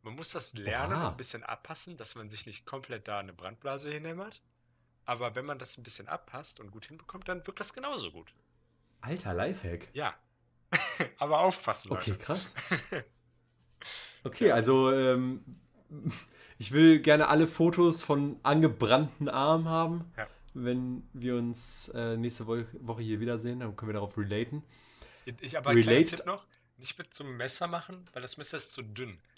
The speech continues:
Speaker 1: Das heißt, du drückst das da drauf, dann ist es nach einer Sekunde schon wieder nicht mehr warm und die Zeit reicht nicht, weil das muss ja in die Haut oder ins Fleisch ein bisschen rein erhitzen. Deswegen muss das ein bisschen dicker sein. Oder du hältst das vorher noch unter heißes Wasser, damit du dein kom-,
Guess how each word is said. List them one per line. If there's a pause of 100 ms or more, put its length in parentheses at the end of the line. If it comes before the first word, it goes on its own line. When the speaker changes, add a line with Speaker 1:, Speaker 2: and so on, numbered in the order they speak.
Speaker 1:
Das
heißt,
du
drückst
das
da
drauf,
dann
ist
es
nach
einer
Sekunde
schon
wieder (560)
nicht
mehr
warm
und
die
Zeit
reicht
nicht, (300)
weil
das
muss
ja
in
die
Haut (380)
oder
ins
Fleisch
ein
bisschen
rein
erhitzen. (400)
Deswegen
muss
das
ein
bisschen
dicker
sein.
Oder
du
hältst
das
vorher
noch
unter
heißes
Wasser, (280)
damit
du
dein
kom-,